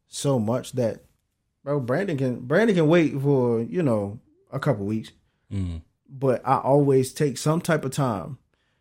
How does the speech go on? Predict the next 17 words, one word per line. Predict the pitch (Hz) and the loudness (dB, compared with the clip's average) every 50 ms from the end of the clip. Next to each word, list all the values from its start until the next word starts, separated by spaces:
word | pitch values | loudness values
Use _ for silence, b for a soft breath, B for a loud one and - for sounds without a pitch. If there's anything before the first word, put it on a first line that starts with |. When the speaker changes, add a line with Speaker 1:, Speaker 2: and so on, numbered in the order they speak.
| _ _ _ _ _ _ _ _ | _ _ _ _ _ _ _ _
Speaker 1:
to | - - 135 131 127 120 117 110 107 110 113 - _ - | -4 0 2 2 2 2 2 0 -4 -6 -10 -16 _ -10
get | 123 123 127 - 92 | -4 -4 -4 -2 -2
back | 113 117 107 92 - | -2 -2 -2 -2 -4
to | - - 120 101 | -8 -8 -8 -6
Brandon, | 95 107 107 98 92 85 87 90 | -6 -6 -6 -6 -6 -6 -8 -8
and | 90 | -8
I, | 90 | -10
and | 73 73 101 110 | -10 -8 -8 -8
that, | 107 87 | -8 -6
and | 95 113 123 | -6 -6 -6
that | 127 113 - | -6 -6 -6
started | - - 147 147 139 135 113 - - _ _ _ _ _ _ _ _ - | -4 0 0 2 2 0 -2 -6 -10 _ _ _ _ _ _ _ _ -16
last | 143 127 123 139 139 131 131 - 143 | -6 0 2 4 4 4 2 2 0
year, | 143 131 117 | 0 0 0
closer | - - 139 131 - 120 | 0 -2 -4 -4 -4 -6
to | - - 117 | -6 -4 -2
last, | 110 113 113 110 - | 0 0 0 0 -2